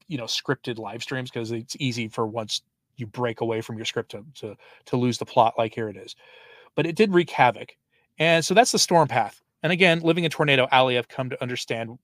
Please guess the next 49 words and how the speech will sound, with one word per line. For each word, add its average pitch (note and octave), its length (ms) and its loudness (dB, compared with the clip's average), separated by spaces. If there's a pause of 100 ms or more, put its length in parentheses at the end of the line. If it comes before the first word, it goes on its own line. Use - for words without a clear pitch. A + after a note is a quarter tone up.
(140)
storms C3 420 0
that A#2+ 120 -4
look C3 260 -2
like A2 160 -4
this - 180 -8
are - 80 -8
serious B2+ 460 -2
business, A2 420 -10 (400)
as D3+ 260 4
they D3+ 140 2
were B2+ 180 -2
that B2+ 160 0
night A#2+ 160 -8
in - 60 -14
Argentina. A#2 560 -10 (560)
The D3 100 0
news A3+ 200 2
reports F#3+ 320 2
of E3 80 4
that D3+ 60 4
event C3+ 340 0
are D#3+ 160 6
there C#3+ 160 2
for C3+ 120 -6
anyone A#2+ 280 -8
who A#2+ 100 -16
cares A#2 320 -8
to A2+ 100 -12
take - 300 -12
even F3 200 -10
a - 160 -20
brief A#2 500 -8
look A2+ 400 -6 (120)
at A#2 180 -4
the A#2 120 -8
event. G#2+ 300 -12
I C3 60 -4
found E3+ 220 0
this D3 80 -4
stuff - 160 -4
by B2+ 160 -2 (280)
just - 280 -10
do, A#2 180 -6
using A#2+ 340 -10
Google, A#2 400 -6
okay? A2+ 340 -6
<laughs> - 20 -10
I A#2+ 120 -8
mean, D3+ 200 2